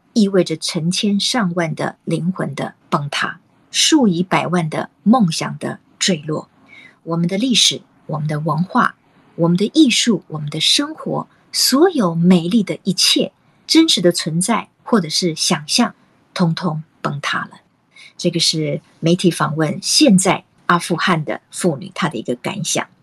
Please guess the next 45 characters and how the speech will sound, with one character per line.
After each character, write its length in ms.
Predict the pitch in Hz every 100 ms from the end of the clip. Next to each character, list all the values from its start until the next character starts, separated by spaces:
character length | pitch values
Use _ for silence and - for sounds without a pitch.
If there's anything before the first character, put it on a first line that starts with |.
| _ _
那 260 | 285 302 262
我 120 | 220 339
想 160 | 247
大 100 | 247
家 120 | 240
会 120 | 240 233
记 160 | 214
得 80 | 180
有 120 | 139
一 120 | 147
位 220 | 165 165 -
哈， 240 | - - _ _ _
她 180 | - 208
是 200 | 214 208
在， 480 | 185 196 170 160 170 -
应 140 | 220 285
该 120 | 311
是 160 | - 277
在 140 | 262
年 240 | 226 190
纪 180 | 226 247
二 240 | - 320 311
十 160 | -
六 240 | 233 349 233
岁 200 | - 170
的 80 | 143
时 180 | -
候， 240 | - 139 - _ _ -
她 140 | 233
就 120 | 247
获 240 | 226 330 226
选 220 | - 151
为 120 | 151
阿 180 | - 208
富 120 | 208
汗 160 | 196 185
史 200 | - 127
上 220 | - 165
第 140 | - 220
一 60 |
位 140 | 220 180
女 160 | 156
性 200 | - 175
市 240 | 175 - 170
长。 220 | -